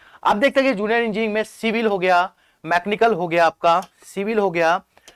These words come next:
मैकेनिकल हो गया, इलेक्ट्रिकल हो गया, and ये सर्वे कॉन्ट्रैक्ट हो, ये एग्जाम जो होगा टू ज़ीरो टू टू, एसएससी जेई टू ज़ीरो टू टू की बात करेंगे, तो आप देख सकते हैं पेपर वन होता है बेटा, सीबीई, कंप्यूटर बेस्ड एग्जामिनेशन की बात करेंगे,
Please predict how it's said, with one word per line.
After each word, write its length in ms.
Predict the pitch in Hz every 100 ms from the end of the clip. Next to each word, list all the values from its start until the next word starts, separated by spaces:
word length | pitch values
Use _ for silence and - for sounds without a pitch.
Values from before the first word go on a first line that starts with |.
| _ 139
मैकेनिकल 480 | 151 175 196 226
हो 120 | 208 180
गया, 360 | 165 160 175 -
इलेक्ट्रिकल 520 | 156 175 - 196 220
हो 140 | 180 160
गया, 300 | 160 160 180 _ 160
and 260 | 151 160 180 _ _ -
ये 60 |
सर्वे 360 | - 170 165 190
कॉन्ट्रैक्ट 480 | 175 131 117 104 -
हो, 80 | 110 _ _ - -
ये 360 | 175 269 285 -
एग्जाम 420 | 185 131 180 208
जो 100 | 175
होगा 220 | 175 165 175
टू 240 | - 214
ज़ीरो 200 | 180 190
टू 180 | 208 170
टू, 200 | 127 110 - _ _
एसएससी 400 | 135 170 160 214
जेई 240 | 165 160 190
टू 220 | - 175
ज़ीरो 180 | 147 165
टू 220 | - 202
टू 140 | 190
की 140 | 185 190
बात 220 | 147 143
करेंगे, 400 | 139 135 139 180 - _ _
तो 40 | 196
आप 140 | 160
देख 180 | 151 196
सकते 200 | 185 196
हैं 80 | 196
पेपर 280 | 151 - 160
वन 200 | 139 180
होता 240 | 196 185
है 60 | 196
बेटा, 240 | 175 202 202 _ -
सीबीई, 800 | - 208 175 214 262 208 165 120 _ _ -
कंप्यूटर 340 | 165 160 190
बेस्ड 420 | 156 170 - -
एग्जामिनेशन 600 | 135 127 135 180 214 240
की 100 | 202
बात 200 | 175 147
करेंगे, 380 | 165 147 147 180